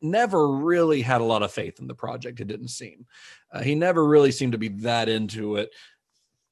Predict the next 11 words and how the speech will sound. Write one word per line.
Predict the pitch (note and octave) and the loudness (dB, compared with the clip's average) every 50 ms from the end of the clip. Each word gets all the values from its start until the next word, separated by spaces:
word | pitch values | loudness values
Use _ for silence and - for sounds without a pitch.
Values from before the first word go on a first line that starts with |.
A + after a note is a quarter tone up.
| _ _ _ _ _ _ _ _ - | _ _ _ _ _ _ _ _ -2
Plus, | - G#3 G#3+ G#3+ | 2 2 2 4
he | - G#3 | 4 2
had | G3 F#3 | 2 2
another | F#3+ F#3+ G3 G3+ G3+ F3+ | 2 2 2 2 4 4
movie | D3+ C#3 B2+ A#2+ A#2+ B2 | 2 2 2 2 0 0
that | B2 C3+ C3 | 0 0 0
he | D3 | 0
wanted | D3 D3+ D#3+ E3 E3 E3 | 0 2 2 0 0 0
to | E3+ | 0
work | F3 F#3+ F#3 - - | 0 -2 -2 -4 -6
on. | A#2+ - - C3 | -10 -10 -12 -18